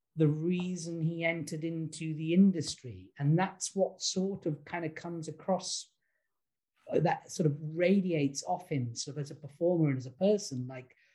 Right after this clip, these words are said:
he's still the, the, you feel like he is this young actor at the Liverpool Everyman Playhouse, you know, you, you know,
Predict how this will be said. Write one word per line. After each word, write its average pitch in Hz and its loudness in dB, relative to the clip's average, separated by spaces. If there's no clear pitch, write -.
he's 156 8
still 196 8
the, 156 2
the, 160 0
you 156 -2
feel 196 10
like 160 6
he 165 -4
is 160 -4
this 156 -6
young 160 0
actor 160 -4
at 147 0
the 156 -4
Liverpool 147 -4
Everyman 143 6
Playhouse, 151 0
you 147 2
know, 147 2
you, 147 -2
you 147 -4
know, 131 -4